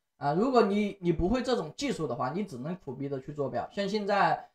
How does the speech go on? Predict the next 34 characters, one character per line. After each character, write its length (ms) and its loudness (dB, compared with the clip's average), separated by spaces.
在 180 4
整 220 -2
个 100 8
行 300 0
业 100 2
吧， 220 -2
整 100 -8
个 140 0
行 160 -2
业 140 4
都 160 8
有 160 6
很 320 -8
多 120 0
这 160 2
种 200 -6
用 160 -8
Python 500 -4
去 160 -2
进 160 -8
行 140 -10
自 120 -14
动 160 -8
化 140 0
办 180 -4
公 160 -12
的。 200 -10
如 80 0
果 100 -2
你 100 -6
不 160 -8
会 220 0
的 80 -6
话， 260 -10